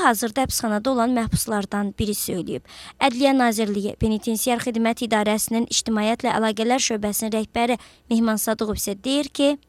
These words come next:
cəza çəkmə müəssisələrində sanitar qovşaqlarında mövcud problemlər aradan qaldırılıb.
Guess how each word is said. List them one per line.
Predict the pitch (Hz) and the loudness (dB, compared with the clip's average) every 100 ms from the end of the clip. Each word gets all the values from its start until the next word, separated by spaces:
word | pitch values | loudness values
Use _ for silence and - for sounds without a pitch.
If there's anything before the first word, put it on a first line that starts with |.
| _ | _
cəza | - 311 349 | 0 2 4
çəkmə | 349 339 381 370 | 2 2 2 4
müəssisələrində | 277 254 269 247 240 233 233 277 302 | 4 4 2 4 4 4 4 4 4
sanitar | 262 233 294 294 | 2 2 2 2
qovşaqlarında | 233 233 - 220 240 226 220 254 | 2 0 0 0 2 4 4 2
mövcud | 262 233 208 277 | 2 2 0 -4
problemlər | 226 220 214 208 226 - | 0 0 0 2 0 0
aradan | 220 202 208 214 | -2 0 -2 -2
qaldırılıb. | 220 208 208 208 202 | 0 0 0 -2 -4